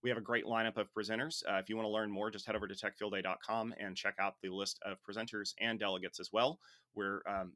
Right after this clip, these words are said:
very excited to be, uh, bringing you that, uh, di-, latest edition of Security Field Day and rounding out twenty twenty-two with a great event.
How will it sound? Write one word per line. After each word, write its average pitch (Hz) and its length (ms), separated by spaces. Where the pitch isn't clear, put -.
very 113 200
excited 104 360
to 95 60
be, 98 440
uh, 95 180
bringing 104 380
you 101 300
that, 92 220
uh, 98 60
di-, 98 160
latest 101 280
edition 101 280
of 95 80
Security 98 360
Field 101 220
Day 98 80
and 92 140
rounding 95 260
out 95 140
twenty 98 220
twenty-two 90 440
with 87 100
a 85 60
great 87 160
event. 82 380